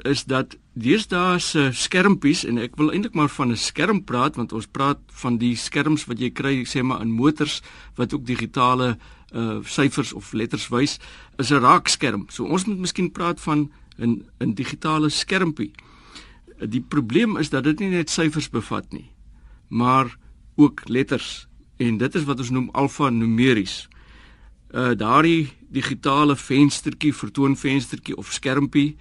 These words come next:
of vertoonkassie, net soos jy wil, ek verkies skerm, bevat nie net syfers nie, maar ook ander ligting, da-,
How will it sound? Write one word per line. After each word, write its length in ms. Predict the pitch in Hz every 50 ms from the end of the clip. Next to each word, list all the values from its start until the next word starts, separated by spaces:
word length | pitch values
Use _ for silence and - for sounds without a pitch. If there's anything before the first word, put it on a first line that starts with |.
| - - - - - -
of 140 | - 110 -
vertoonkassie, 800 | - 120 113 - 147 147 143 139 - 139 135 120 - 147 139 123
net 200 | 107 113 - -
soos 160 | - 120 110
jy 120 | 120 113 98
wil, 320 | 110 120 139 156 156 -
ek 200 | - 123 120 -
verkies 360 | - 120 98 - 120 117 -
skerm, 380 | - - 123 123 151 196 - 185 - - - - - - - - - - -
bevat 460 | - - 85 - - 170 165 165 - -
nie 100 | 175 170
net 240 | 165 156 151 -
syfers 440 | - - 175 180 185 185 208 175 -
nie, 120 | 202 190 175
maar 140 | 165 147
ook 140 | 143 147 -
ander 220 | 147 160 160 147 147
ligting, 340 | 143 - - - 156 139
da-, 200 | 117 117 117 92